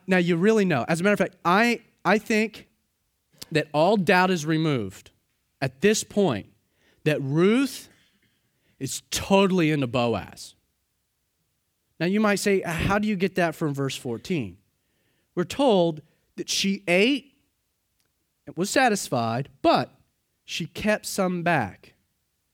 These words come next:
Now, fellas, let me tell you, if you're single and you go on a date, you build up the nerve, you ask the girl out on a date, and you go eat, and you sit there, and you're doing most of the talking,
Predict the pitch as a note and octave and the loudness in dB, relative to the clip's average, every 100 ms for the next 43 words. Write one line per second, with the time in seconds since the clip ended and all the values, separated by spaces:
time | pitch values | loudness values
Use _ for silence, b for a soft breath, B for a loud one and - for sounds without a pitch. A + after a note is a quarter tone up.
0 | _ _ _ _ - A3 C4+ B3 G3+ - | _ _ _ _ -10 -4 0 2 0 -2
1 | A3 D4 B3 G#3 E3 A2+ G2 D3+ C3+ A3+ | -2 -2 -2 0 0 -2 -6 -8 -6 -4
2 | B3+ D4 C#4+ - _ _ _ b b b | -2 -2 -6 -12 _ _ _ b b b
3 | b D3 G#3+ C#4+ D4+ C4+ A#3+ F3+ D#3+ C3+ | b -2 0 2 2 2 2 2 2 0
4 | G2 - _ _ - C#3 C#3 G#3 G#3 G#3+ | -2 -10 _ _ -16 -6 0 2 0 0
5 | F#3 F#3+ G3+ G#3+ G#3 - _ D#3+ F#3 F#3 | 0 2 2 2 0 -6 _ -4 0 2
6 | F#3+ - G3 F#3+ F#3+ F#3 F#3+ F#3 D#3+ E3+ | 0 -2 -4 0 2 2 2 0 0 2
7 | F#3+ G#3 - _ _ _ _ _ _ _ | 2 0 -6 _ _ _ _ _ _ _
8 | - F3+ C#4 D4+ B3 A3 B2+ - _ _ | -4 -2 2 4 4 4 0 -6 _ _
9 | _ _ _ _ _ _ _ _ b b | _ _ _ _ _ _ _ _ b b
10 | b E3 F3+ C#4 D#4+ - D4 G3+ F#3+ F#3+ | b -2 0 2 2 0 0 2 2 2
11 | G#3 - _ F3 F#3 A3+ A#3 C4 B3 B3 | 0 -8 _ -2 0 0 2 2 2 2
12 | A#3 G#3 G#3 - A3 A3+ B3 B3 | -2 -4 -6 -2 -2 0 -2 -4